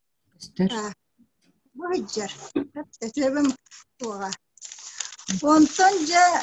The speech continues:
Speaker 2: бу манттан бес сантиметр ары түһэребин, тоҕо тохуну хүүспер түһүөн наада.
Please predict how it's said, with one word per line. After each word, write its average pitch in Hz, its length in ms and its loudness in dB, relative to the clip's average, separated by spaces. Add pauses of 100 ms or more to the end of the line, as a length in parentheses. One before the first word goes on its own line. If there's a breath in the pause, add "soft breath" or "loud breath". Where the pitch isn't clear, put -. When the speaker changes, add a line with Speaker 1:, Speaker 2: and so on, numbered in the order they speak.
Speaker 2:
бу 311 220 -2
манттан 320 560 4
бес 320 220 -2
сантиметр 311 680 0
ары 277 180 0
түһэребин, 285 540 -2
тоҕо 262 300 0
тохуну 269 320 0
хүүспер 240 560 -4
түһүөн 285 400 -2
наада. 294 340 0